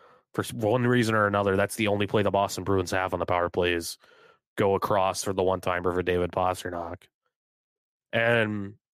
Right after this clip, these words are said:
coming out of the box, the Kings have a breakaway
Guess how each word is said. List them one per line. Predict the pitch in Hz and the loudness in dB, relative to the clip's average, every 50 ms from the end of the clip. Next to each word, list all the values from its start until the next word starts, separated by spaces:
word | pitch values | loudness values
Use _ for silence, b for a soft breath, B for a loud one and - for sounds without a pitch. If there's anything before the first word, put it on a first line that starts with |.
| - | -8
coming | - - 113 113 104 | -6 -4 -2 0 0
out | 107 101 | 0 2
of | 101 | 0
the | 101 | 0
box, | 92 101 95 90 87 87 85 - - - - - - _ _ _ _ _ _ _ _ _ _ _ - | 2 2 2 2 2 0 -2 -4 -10 -10 -10 -12 -16 _ _ _ _ _ _ _ _ _ _ _ -4
the | 107 98 | -4 -4
Kings | - - 101 92 90 92 90 87 - | 0 -2 -2 0 0 -2 -6 -6 -4
have | 101 92 | -4 -4
a | 92 | -2
breakaway | 87 92 90 85 80 - 85 85 85 85 82 82 85 | 0 2 0 0 0 0 0 2 2 2 0 -2 -6